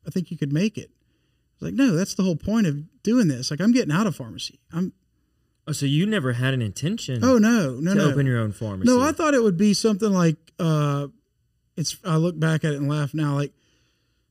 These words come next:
Speaker 1: nursing home management or hospital administration, or, you know, even they had, like, this fast track to be a, a district manager, uh, when I was at C V S.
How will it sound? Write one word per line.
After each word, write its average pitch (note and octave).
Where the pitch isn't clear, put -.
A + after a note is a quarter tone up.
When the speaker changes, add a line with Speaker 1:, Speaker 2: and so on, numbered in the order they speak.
Speaker 1:
nursing F#3+
home D#3
management C#3+
or C3+
hospital E3+
administration, D3
or, C3+
you D#3+
know, D3
even D#3
they D3+
had, D#3
like, D3
this D3
fast D3+
track C#3+
to C#3+
be C#3
a, -
a C#3+
district D3
manager, C#3
uh, C3+
when C#3
I C#3+
was C3
at -
C D3
V C3+
S. C3